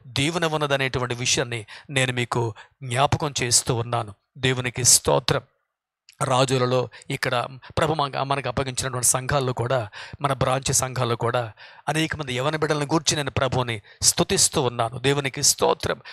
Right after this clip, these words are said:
వారి మందిరంలో ఎంతో కష్టపడుతూ ఉన్నారు. దేవుని పరిచయం వారు ఎంతో పగలనక రాత్రనక ప్రయాస పడుతూ ఉన్నారు. నా, నేను పాస్టమ్ గారు మా యొక్క ప్రార్థనలు ఏంటో తెలుసా?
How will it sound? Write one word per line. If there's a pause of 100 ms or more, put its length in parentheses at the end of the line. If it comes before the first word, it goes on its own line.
(100)
వారి
మందిరంలో
ఎంతో
కష్టపడుతూ
ఉన్నారు. (240)
దేవుని
పరిచయం
వారు
ఎంతో
పగలనక
రాత్రనక
ప్రయాస
పడుతూ
ఉన్నారు. (840)
నా,
నేను
పాస్టమ్
గారు
మా
యొక్క
ప్రార్థనలు
ఏంటో
తెలుసా?